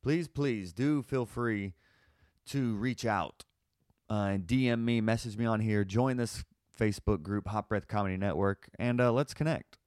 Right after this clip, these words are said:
So, let me see here. Ooh,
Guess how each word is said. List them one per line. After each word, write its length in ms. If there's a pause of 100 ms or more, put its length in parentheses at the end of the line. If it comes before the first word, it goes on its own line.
(120)
So, 500 (3000)
let 120
me 120
see 460
here. 520 (1400)
Ooh, 400